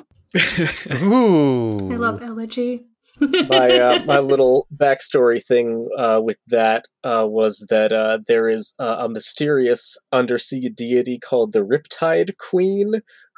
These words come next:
Speaker 4: who will, like, yank you around with currents and, like, take you to weird places, and sometimes you just never come back, and sometimes you, like, find a cool secret. Uh, and that has happened to Elegy a lot of times, so that's where she has learned some of her cool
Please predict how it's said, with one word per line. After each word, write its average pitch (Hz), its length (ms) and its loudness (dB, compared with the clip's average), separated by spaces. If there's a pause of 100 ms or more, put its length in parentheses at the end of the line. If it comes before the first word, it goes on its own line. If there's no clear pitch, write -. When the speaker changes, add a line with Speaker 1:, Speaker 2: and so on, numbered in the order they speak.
Speaker 4:
who 123 160 0
will, 113 260 2
like, 107 280 2 (580)
yank 120 520 -2
you 127 180 0
around 120 760 2
with 127 220 -2 (220)
currents 139 480 2
and, 117 160 -2
like, 110 200 0
take 127 280 -2
you 135 100 -10
to 135 120 -4
weird 135 320 -2
places, 151 480 -2
and 113 120 -2
sometimes 117 520 -2
you 113 80 -8
just - 220 -8
never 110 260 -4
come 107 220 -8
back, 107 260 -2
and 113 140 -8
sometimes 113 420 -2
you, 131 80 -4
like, 143 160 -2
find 156 220 0
a 196 40 -2
cool 196 200 0
secret. - 420 -8 (520)
Uh, 104 440 2
and 117 180 -2
that 143 160 4
has 156 140 0
happened 156 280 0
to - 100 -4
Elegy 160 360 2
a 113 80 2
lot 117 180 0
of 110 120 -6
times, 110 280 -4
so 110 80 -8
that's 110 220 -2
where 117 100 -8
she - 160 -14
has - 160 -10
learned - 200 -10
some - 120 -8
of - 140 -8
her 104 100 -8
cool - 380 -12